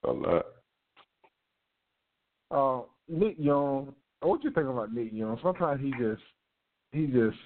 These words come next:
Speaker 1: <sighs> out with him with the Lakers. He just sometimes. Yesterday, he played eleven minutes, ain't scored nothing. He could be a scorer, but I think he just, he trying to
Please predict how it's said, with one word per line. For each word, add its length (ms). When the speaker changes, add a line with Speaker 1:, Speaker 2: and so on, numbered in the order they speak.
Speaker 1:
<sighs> 580
out 240
with 200
him 140
with 120
the 80
Lakers. 480
He 100
just 360
sometimes. 640
Yesterday, 600
he 100
played 180
eleven 300
minutes, 260
ain't 180
scored 300
nothing. 460
He 140
could 220
be 160
a 80
scorer, 340
but 100
I 160
think 240
he 120
just, 280
he 180
trying 200
to 120